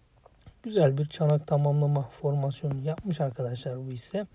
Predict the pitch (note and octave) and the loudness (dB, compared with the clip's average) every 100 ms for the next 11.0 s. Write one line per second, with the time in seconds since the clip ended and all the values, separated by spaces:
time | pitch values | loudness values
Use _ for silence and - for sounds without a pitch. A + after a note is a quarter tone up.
0 | - - - - - - - - G#3 D3 | -20 -20 -20 -20 -20 -20 -14 -6 -2 -2
1 | C3+ G#3+ G3 - C#3+ - D#3+ D3+ E3+ D3 | -4 -4 -4 -4 -6 -4 -4 -2 -2 0
2 | D#3 D3+ D#3 E3 D#3+ - E3 D#3+ D3+ C3 | 0 2 2 0 -2 2 2 0 -4 -4
3 | C3+ - D#3 - _ _ _ _ _ - | -6 -4 -4 -6 _ _ _ _ _ -12
4 | - C#3+ C3 C#3 D3 E3 D3+ D#3+ - C3+ | -2 0 2 0 -4 0 2 2 0 0
5 | D3+ - - - - - _ _ - D3+ | -2 -8 -20 -20 -20 -20 _ _ -4 -2
6 | C3 B2+ B2+ B2 A#2+ - F3 G3+ A3+ F3+ | 0 -2 -4 -6 -8 -2 4 6 6 4
7 | D3 C3 C3 B2+ D#3 - - - - A3 | 4 2 0 0 -2 -4 -20 -20 -10 -8
8 | - C#3+ B2+ A#2+ A#2+ C#3 D3+ - F3+ - | -2 -2 0 -2 -4 -6 -6 -10 -8 -4
9 | C3 B2+ C3+ E3 D3+ D#3 D3+ C#3+ C#3 C3 | -4 -2 0 4 4 4 4 2 0 -4
10 | B2+ F3+ E3+ D#3+ C#3 - C#3+ B2 C3+ | -4 -2 0 2 2 2 -2 -2 -4